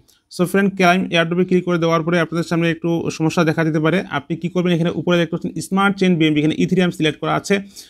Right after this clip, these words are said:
আপনি just এখানে স্মার্ট চেইন বিএনবিটা সিলেক্ট করে দিবেন। দেখতে পাচ্ছেন স্মার্ট চেইন বিএনবি, এখানে সিলেক্ট করে দিবেন। এখানে সিলেক্ট করে দেওয়ার পরে বন্ধুরা দেখতে পাচ্ছেন যে এখানে আপনি, আহ, এই ক্লাইম এয়ারড্রপ,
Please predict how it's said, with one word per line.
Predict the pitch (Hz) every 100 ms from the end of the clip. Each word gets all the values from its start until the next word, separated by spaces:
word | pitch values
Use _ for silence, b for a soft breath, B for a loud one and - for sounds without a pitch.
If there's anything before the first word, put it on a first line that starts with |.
| -
আপনি | 147 185
just | 185 180
এখানে | 180 -
স্মার্ট | - 180 180
চেইন | 180 170
বিএনবিটা | 160 160 160
সিলেক্ট | 185 175 151
করে | -
দিবেন। | 139 139
দেখতে | 135
পাচ্ছেন | 165 170 147
স্মার্ট | - 165
চেইন | - 156
বিএনবি, | 143 147 147 185 214 b b b
এখানে | 151 180 175
সিলেক্ট | - 165 -
করে | 151
দিবেন। | 143 147 117 - _ _ _ _ _ _ _ -
এখানে | 131 180
সিলেক্ট | 165 185 185
করে | 190 185
দেওয়ার | 175 175
পরে | 180
বন্ধুরা | 160 165 165
দেখতে | 156 156
পাচ্ছেন | 175 - 175
যে |
এখানে | 165 175
আপনি, | 170 175 185
আহ, | 185 _ _ _ - 135 139 - 147
এই |
ক্লাইম | - 175 185
এয়ারড্রপ, | 180 160 175